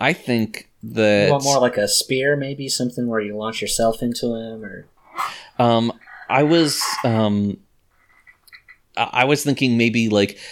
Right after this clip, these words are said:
Speaker 1: he, he hits me and I stagger back a little, and it looks like, and, and, like, I sort of, like, turn around and it looks like I'm, I'm disoriented, and he starts to move in, and then I just do a super kick on him.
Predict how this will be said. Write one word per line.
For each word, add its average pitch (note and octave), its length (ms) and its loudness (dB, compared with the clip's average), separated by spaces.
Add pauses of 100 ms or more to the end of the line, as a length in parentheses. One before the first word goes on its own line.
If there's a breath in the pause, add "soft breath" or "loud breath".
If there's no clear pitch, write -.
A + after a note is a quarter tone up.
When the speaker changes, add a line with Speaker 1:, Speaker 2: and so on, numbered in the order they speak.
(100)
Speaker 1:
he, B2 260 2 (240)
he A2+ 180 -4
hits B2 240 -2
me C3 200 2
and A#2 160 2
I A2+ 60 4
stagger B2 480 0
back A2 340 2
a B2+ 40 -2
little, B2 440 0 (300 loud breath)
and A2+ 240 2
it A#2 140 0
looks C3 280 0
like, A#2 400 0 (260)
and, A#2 220 2
and, A2 160 0
like, A#2 200 0
I B2 80 2
sort A#2+ 220 2
of, G2+ 100 0
like, G#2 260 0 (100)
turn C3+ 240 2
around A2 340 4
and A2+ 80 4
it A2 60 4
looks G#2+ 240 2
like G#2+ 140 4
I'm, G#2 160 -4
I'm A2 120 2
disoriented, G#2+ 960 0
and G#2+ 100 -2
he G#2 60 2
starts A#2+ 260 -2
to A#2 60 -2
move A2 260 2
in, G#2+ 160 4
and G2 140 0
then G2+ 140 4
I G#2 80 4
just G#2 180 -6
do G#2+ 80 0
a G2+ 60 2
super A2+ 300 -4
kick - 260 -4
on C3 180 2
him. D3+ 180 -2